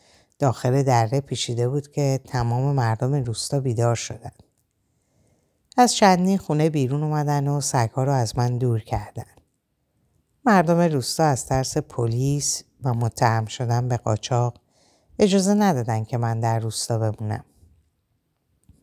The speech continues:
اما راه رفتن به شهر رو نشونم دادن. از روستا تا نزدیکترین شهر ایران که شهر خوی بود،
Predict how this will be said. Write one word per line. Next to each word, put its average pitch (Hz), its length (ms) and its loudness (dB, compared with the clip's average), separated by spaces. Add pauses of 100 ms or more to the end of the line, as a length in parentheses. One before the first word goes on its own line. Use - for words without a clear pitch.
اما 135 400 2 (400)
راه 262 280 6
رفتن 160 460 0
به 143 80 0
شهر 143 360 -2
رو 160 120 -2
نشونم 117 600 -2
دادن. 107 340 -6 (1160)
از 233 240 4
روستا 208 560 4
تا 196 180 0
نزدیکترین 120 720 0
شهر 131 380 0
ایران 120 580 0
که - 120 -6
شهر 113 420 0
خوی 110 420 0
بود، 156 420 -2